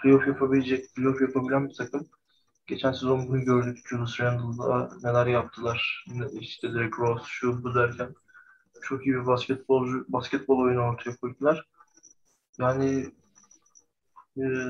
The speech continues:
Doğu yarı finalinden sonra bu sezon Doğu yarı finali diyorum. E, ilk turda elendiler ama, e,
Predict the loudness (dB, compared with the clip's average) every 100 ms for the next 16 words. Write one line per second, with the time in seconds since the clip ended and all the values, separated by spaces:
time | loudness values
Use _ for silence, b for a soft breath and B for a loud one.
0 | -2 0 2 2 -2 -2 -2 0 0 2
1 | 4 6 6 4 -4 -2 2 4 2 0
2 | -2 2 4 2 0 -4 -4 -6 _ -6
3 | -2 -2 -6 _ _ _ _ _ -10 -4
4 | -2 -2 -4 -8 -12 -16 -20 -12 -12 -6
5 | -4 0 2 2 -2 B B B B _
6 | -2 0 0 0 2 4 4 2 0 -10
7 | -8 -4 -2 0